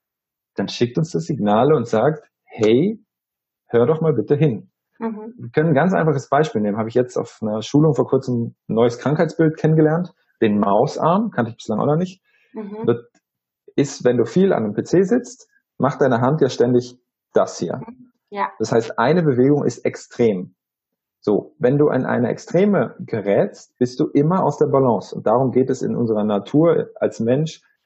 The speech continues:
Speaker 1: in der Natur draußen, die ganze Zeit. Und das heißt, das Einfachste, was erstmal hilft, vor allem am Anfang, wenn diese, dieser Schmerz auftritt, ist ganz, ganz einfach die Gegenbewegung.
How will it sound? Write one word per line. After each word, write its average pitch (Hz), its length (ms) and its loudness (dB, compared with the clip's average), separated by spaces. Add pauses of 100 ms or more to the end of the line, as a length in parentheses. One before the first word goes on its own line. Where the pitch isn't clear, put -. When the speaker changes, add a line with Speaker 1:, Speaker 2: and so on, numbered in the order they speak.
(100)
Speaker 1:
in - 80 -6
der 113 80 2
Natur 117 320 2
draußen, 151 640 -2 (500)
die 117 100 -4
ganze 127 300 0
Zeit. - 360 -4 (960)
Und 110 80 0
das 117 100 0
heißt, 147 200 0
das - 100 -4
Einfachste, - 500 -2
was 117 140 0
erstmal 139 420 0
hilft, 127 440 0
vor - 180 -2
allem 135 160 2
am 117 120 0
Anfang, 113 420 -2
wenn 101 100 -2
diese, 101 240 0 (160)
dieser 101 140 2
Schmerz 110 320 0
auftritt, - 420 -4
ist - 480 -2 (480)
ganz, 170 280 0
ganz 113 260 0
einfach 139 720 -2 (1000)
die 139 120 0
Gegenbewegung. 113 760 0